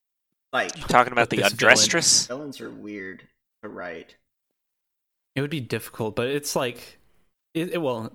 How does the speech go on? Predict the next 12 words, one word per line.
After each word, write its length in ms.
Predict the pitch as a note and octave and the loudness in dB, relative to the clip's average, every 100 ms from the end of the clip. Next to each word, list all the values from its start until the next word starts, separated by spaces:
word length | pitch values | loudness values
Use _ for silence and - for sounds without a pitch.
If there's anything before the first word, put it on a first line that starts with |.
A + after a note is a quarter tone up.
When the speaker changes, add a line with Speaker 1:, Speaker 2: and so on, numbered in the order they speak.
| - | -12
Speaker 3:
it's 200 | - B2+ | -8 -6
sort 200 | - C#3+ | -4 -4
of 120 | A2+ A2 | -4 -4
meh. 360 | G#2 G#2 G#2 - | -4 -4 -6 -4
Yeah, 200 | C#3+ C3+ | -4 -4
you 140 | C3+ F#3 | -6 -4
just 160 | - | -4
have 180 | A2+ - | -4 -4
to 120 | A2 A#2 | -6 -4
not 400 | A2 G#2+ G#2+ - _ _ _ _ _ _ A#2 | -4 -2 -4 -8 _ _ _ _ _ _ -6
do 160 | A2+ | -4
this 400 | G#2 G2+ - - | -2 -2 -4 -8